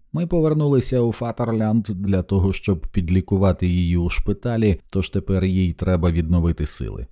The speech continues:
Вона житиме в другій кімнаті у мене в номері. Сподіваюся, готель спроможний забезпечити всі належні умови з огляду на таку делікатну ситуацію.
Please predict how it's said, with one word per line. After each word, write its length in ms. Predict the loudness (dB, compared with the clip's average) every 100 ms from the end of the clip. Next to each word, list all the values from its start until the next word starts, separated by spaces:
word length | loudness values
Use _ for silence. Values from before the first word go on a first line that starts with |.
| _ _
Вона 240 | -2 0 2
житиме 400 | 2 2 2 2
в 100 | 2
другій 420 | 2 4 4 2
кімнаті 560 | 2 2 4 2 2 2
у 80 | 4
мене 240 | 4 2
в 100 | 0
номері. 440 | -2 -4 -6 -8 -10 -18 _ _
Сподіваюся, 840 | -10 -6 -2 0 2 2 0 0 0
готель 360 | 0 2 0 0
спроможний 680 | -2 -2 0 0 0 0
забезпечити 760 | 0 -2 -2 -2 -4 -4 -4 -2
всі 240 | -2 0
належні 520 | 2 2 2 2 2
умови 440 | 2 2 2 0 0
з 100 | 0
огляду 400 | 0 2 0 0
на 120 | 0
таку 300 | -2 -4 0
делікатну 580 | 2 2 0 -2 -2 -2
ситуацію. 760 | -2 -2 0 0 0 -2 -2